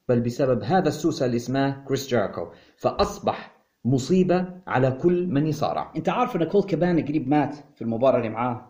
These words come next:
Speaker 1: يا للهول.
Speaker 2: تعرض لإصابة أثناء مباراته مع جيريكو، وعشوي يعني ما مشى فيها.
Speaker 1: يا للهول.
Speaker 2: فجيريكو أصبح خطر على نفسه،
Speaker 1: وعلى
Speaker 2: خطر.
Speaker 1: غيره.
Speaker 2: خطر على الآخرين، سيء،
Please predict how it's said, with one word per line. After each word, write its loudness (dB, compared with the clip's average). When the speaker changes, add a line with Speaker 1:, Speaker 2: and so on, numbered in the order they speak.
Speaker 1:
يا 4
للهول. 0
Speaker 2:
تعرض 2
لإصابة 0
أثناء -4
مباراته 0
مع -6
جيريكو، 2
وعشوي 0
يعني 0
ما 0
مشى -2
فيها. -8
Speaker 1:
يا -4
للهول. -2
Speaker 2:
فجيريكو 2
أصبح -4
خطر -2
على 2
نفسه، -2
Speaker 1:
وعلى 2
Speaker 2:
خطر. 0
Speaker 1:
غيره. -2
Speaker 2:
خطر -2
على -2
الآخرين، -2
سيء، 0